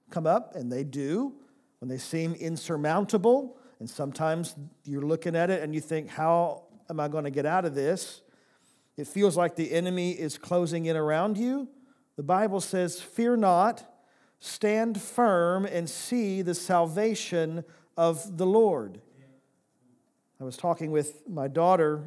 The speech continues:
yesterday, and she is facing a pretty significant challenge at school in, in Tennessee. She's got a project that is a big project for the class that is due, and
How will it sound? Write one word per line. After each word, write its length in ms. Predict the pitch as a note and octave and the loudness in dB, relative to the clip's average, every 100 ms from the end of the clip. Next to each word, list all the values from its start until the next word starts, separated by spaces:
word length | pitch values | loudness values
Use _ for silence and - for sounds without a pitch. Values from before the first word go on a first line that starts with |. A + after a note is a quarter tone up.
| F#3+ | -4
yesterday, 880 | E3 G3 - - D#3 C#3+ C#3+ F3 F#3+ - _ _ _ _ _ _ _ | 0 0 0 -6 -2 0 0 -2 -8 -16 _ _ _ _ _ _ _
and 480 | C3 C3+ C#3 F3+ A#3 | -8 -6 -8 -10 -12
she 260 | - E3+ D#3+ | -10 -4 -2
is 300 | D3 D3+ - - - - - | -4 -6 -16 -20 -20 -20 -10
facing 420 | - F3 F3 E3 D#3 | -2 -2 -2 -4 -4
a 100 | C#3+ | -6
pretty 580 | F3 F3+ - F#3 F#3 D#3 G3 - | -8 -16 -8 -6 -4 -6 -12 -14
significant 720 | F3+ D3 D3+ F3 F#3 - D3 | -10 -8 -4 -4 -4 -6 -8
challenge 640 | - F#3+ F#3+ F3 D#3+ E3+ D3+ | -4 2 4 4 0 -2 -4
at 180 | D3 | -4
school 720 | - - - G#3+ D#3+ E3 E3+ - _ _ _ _ _ - | -8 -16 -8 -4 -2 -2 -4 -12 _ _ _ _ _ -16
in, 340 | E3 D3 C#3+ D3 | -8 -6 -6 -8
in 240 | D#3+ C#3 | -10 -8
Tennessee. 760 | - D3+ C#3 - F#3 C#3+ B2 C3+ _ _ _ _ _ | -8 -8 -8 -8 -6 -6 -8 -12 _ _ _ _ _
She's 200 | - C3+ | -14 -8
got 160 | C#3+ C3 | -6 -6
a 80 | |
project 680 | B2+ - E3 E3 D#3+ D#3+ D#3 | -8 -6 -2 -2 0 -2 -2
that 120 | D3+ | -4
is 280 | C3+ B2+ - | -4 -6 -10
a 60 | G3+ B2 A2 - _ | -14 -14 -16 -20 _
big 300 | C3 D#3+ E3 | -2 -2 -2
project 460 | - D#3+ D3 D#3+ D#3+ | -2 0 0 -2 -4
for 80 | C#3+ | -10
the 80 | |
class 420 | C#3 D#3 D3+ D#3 - | -6 -4 -2 -4 -6
that 100 | C3 | -8
is 200 | B2 B2 | -8 -8
due, 400 | C#3 D#3 E3 D3+ | -4 -2 0 -2
and 180 | C3+ | -4